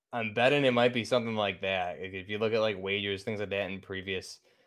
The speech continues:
not even F P S games, I think I'm, I'm thinking mainly, like, fighting games. You would do stuff like that, kinda like a King of the Hill thing. You'd make, like, bets and then go in and,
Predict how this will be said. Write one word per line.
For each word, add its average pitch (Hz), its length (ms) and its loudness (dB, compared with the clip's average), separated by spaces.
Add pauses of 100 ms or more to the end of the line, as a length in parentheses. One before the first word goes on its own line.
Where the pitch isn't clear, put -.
(180)
not 117 140 8
even 113 140 6
F 110 180 0
P 101 140 -4
S 107 180 2
games, 87 340 -10
I 95 60 -6
think 95 240 -10
I'm, 101 200 -6 (180)
I'm 120 120 -2
thinking 104 280 2
mainly, 104 180 -2
like, 90 160 -6
fighting 101 440 -2
games. 80 500 -14 (180)
You 95 140 -6
would 95 160 -6
do 95 300 -4 (500)
stuff - 340 2
like 90 240 0
that, 90 260 -2
kinda 98 160 -2
like 95 120 0
a 87 80 -4
King 101 240 -8
of 92 40 -4
the 90 60 -2
Hill 95 200 -2
thing. 87 240 -6
You'd 87 120 -12
make, 90 220 -8
like, 85 240 -8
bets 90 320 -4
and 87 100 -12
then 87 200 -8
go 92 240 -4
in 90 120 -6
and, 87 240 -10